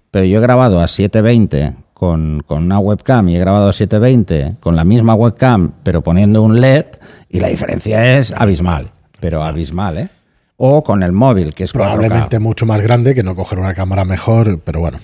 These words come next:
Speaker 2: eso
Speaker 1: Vale.
Speaker 2: ya comparativas.
Speaker 1: Si queré-, eh, en casa podemos hacer fotos, por ejemplo, de retrato con luz natural, fantásticas. Si vamos a hacer bodegón, eh, podemos a-, usar incluso la luz que entra por la ventana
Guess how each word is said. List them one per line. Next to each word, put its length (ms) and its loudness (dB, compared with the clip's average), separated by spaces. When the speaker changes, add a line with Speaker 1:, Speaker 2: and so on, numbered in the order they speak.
Speaker 2:
eso 80 -12
Speaker 1:
Vale. 200 -4
Speaker 2:
ya 200 -6
comparativas. 720 -12
Speaker 1:
Si 180 -4
queré-, 320 -2
eh, 320 -4
en 160 -6
casa 280 -2
podemos 300 0
hacer 280 0
fotos, 340 -2
por 100 -2
ejemplo, 300 0
de 100 2
retrato 460 0
con 160 -2
luz 80 2
natural, 480 0
fantásticas. 1000 -4
Si 100 -4
vamos 200 2
a 40 0
hacer 200 2
bodegón, 760 2
eh, 520 2
podemos 320 0
a-, 160 0
usar 300 0
incluso 360 0
la 140 4
luz 240 2
que 160 0
entra 260 2
por 120 0
la 100 2
ventana 600 2